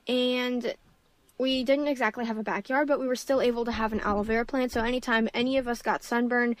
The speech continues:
we just broke off a piece of it and put it on, and it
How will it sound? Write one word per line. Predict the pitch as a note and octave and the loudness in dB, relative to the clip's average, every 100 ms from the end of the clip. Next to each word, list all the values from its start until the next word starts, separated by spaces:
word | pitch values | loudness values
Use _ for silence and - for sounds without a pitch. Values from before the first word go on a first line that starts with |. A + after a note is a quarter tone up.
| - - | -8 -6
we | - A#3+ | 0 2
just | A3+ A#3 - | 4 2 2
broke | A#3 A#3+ B3 | 2 4 6
off | B3 B3+ | 4 4
a | |
piece | B3 C4+ C4 | 0 0 0
of | C4+ C4 | 0 2
it | B3+ B3+ | 2 2
and | A3 G#3 | 0 0
put | A#3 | 2
it | A3 | 2
on, | G#3+ A3 A3+ | 4 4 2
and | A3 G3+ G#3 G#3+ G3+ - | 0 0 0 0 -2 0
it | A3 | 0